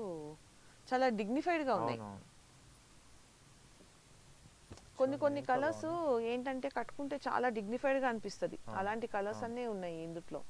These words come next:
Speaker 1: మట్కా టస్సరా?
Speaker 2: అవును, మట్కా టస్సర్.
Speaker 1: ఓకే.
Speaker 2: Only
Speaker 1: ఎయిటీన్?
Speaker 2: ఎయిటీన్ థర్టీ.
Speaker 1: ఎయిటీన్ థర్టీ. చూసారు కదండి, శారీస్ అయితే చాలా బాగున్నాయి. మట్కా టస్సర్ అండి, ఇప్పుడు ట్రెండింగ్‌లో ఉంది ఈ మట్కా టస్సర్ అనేది. క్లాత్ కూడానండి చాలా బాగుంది, చాలా
Speaker 2: అవును.
Speaker 1: కంఫర్ట్ ఉంది.
Speaker 2: అవును.
Speaker 1: చూడండి,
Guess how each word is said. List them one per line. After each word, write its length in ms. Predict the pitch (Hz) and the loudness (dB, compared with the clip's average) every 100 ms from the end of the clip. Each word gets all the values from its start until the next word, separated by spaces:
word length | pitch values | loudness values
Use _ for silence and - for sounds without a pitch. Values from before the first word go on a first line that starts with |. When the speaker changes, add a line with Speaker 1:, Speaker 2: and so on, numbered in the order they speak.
| - - - - - | -10 -10 -8 -8 -2
Speaker 1:
మట్కా 300 | 196 - 240 | -2 2 0
టస్సరా? 420 | 202 170 160 190 381 | 0 -2 -2 -2 0
Speaker 2:
అవును, 220 | 110 101 | -2 -4
మట్కా 260 | 107 104 - | -6 -6 -4
టస్సర్. 160 | - 131 | -4 -4
Speaker 1:
ఓకే. 260 | 160 - - | -4 -6 -4
Speaker 2:
Only 80 | |
Speaker 1:
ఎయిటీన్? 320 | 185 214 262 277 | -2 0 0 2
Speaker 2:
ఎయిటీన్ 320 | 539 294 147 | 0 -2 0
థర్టీ. 300 | 120 101 95 - - | -2 -2 -6 -6 -6
Speaker 1:
ఎయిటీన్ 380 | 165 151 160 | -6 -6 -10
థర్టీ. 340 | 151 165 - - - | -10 -12 -10 -12 -10
చూసారు 300 | 214 208 240 | -8 -6 -4
కదండి, 320 | 220 202 202 | -4 -6 -6
శారీస్ 320 | 214 190 180 - | -6 -6 -6 -10
అయితే 140 | 196 - | -14 -8
చాలా 240 | 185 180 | -6 -4
బాగున్నాయి. 520 | 180 175 175 180 190 285 - - - - | -4 -6 -6 -8 -8 -8 -10 -18 -20 -2
మట్కా 340 | 190 - - | 0 0 2
టస్సర్ 340 | 269 240 220 196 | 2 2 0 -2
అండి, 160 | 196 202 | -2 -2
ఇప్పుడు 240 | - 220 | -2 -2
ట్రెండింగ్‌లో 600 | 208 214 214 240 254 247 226 | 2 2 2 2 2 2 0
ఉంది 320 | 214 208 247 262 - - - - | 0 0 0 -2 -6 -12 -14 -6
ఈ 140 | 214 233 226 226 208 202 | 0 2 2 2 2 0
మట్కా 300 | 202 208 262 | -2 0 0
టస్సర్ 320 | 247 233 240 | 0 0 -2
అనేది. 340 | 214 208 208 269 - - - - - - | -2 -2 -2 -4 -6 -14 -16 -16 -14 0
క్లాత్ 320 | 240 262 294 | 4 6 4
కూడానండి 400 | 330 285 233 233 - | 2 2 0 -2 0
చాలా 300 | 226 208 277 | 2 4 4
బాగుంది, 340 | 262 220 196 | 4 4 2
చాలా 280 | 175 202 214 | 0 2 2
Speaker 2:
అవును. 120 | 240 | 2
Speaker 1:
కంఫర్ట్ 380 | 214 202 196 180 | -2 -4 -6 -6
ఉంది. 140 | 156 151 | -6 -6
Speaker 2:
అవును. 100 | 107 | -6
Speaker 1:
చూడండి, 340 | 202 202 208 | -4 -4 -6